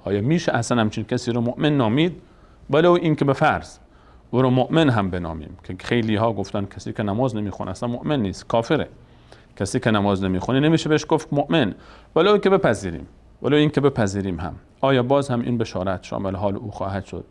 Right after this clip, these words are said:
نخیر. و یبشر المؤمنین الذین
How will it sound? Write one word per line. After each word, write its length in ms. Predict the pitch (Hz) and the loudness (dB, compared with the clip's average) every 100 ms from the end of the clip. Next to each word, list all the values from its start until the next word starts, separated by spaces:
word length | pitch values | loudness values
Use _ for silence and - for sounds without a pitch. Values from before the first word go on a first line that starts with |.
| - | -8
نخیر. 360 | 98 - 85 - - - - - - | -6 -6 -10 -14 -20 -20 -20 -20 -4
و 100 | 107 | 2
یبشر 460 | 117 127 131 - 120 | 2 2 0 0 -2
المؤمنین 680 | 110 110 104 104 113 131 - - | 0 -2 -4 -2 -2 -2 -6 -2
الذین 600 | 139 107 92 107 120 92 | 2 2 2 0 0 0